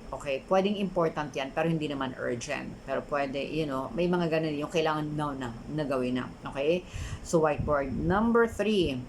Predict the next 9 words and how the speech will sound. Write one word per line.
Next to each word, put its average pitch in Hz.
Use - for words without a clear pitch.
gumawa 175
ng 170
kalendaryo 147
para 131
sa 143
chemo. 135
Ang 180
kalendaryo, 165
minsan 165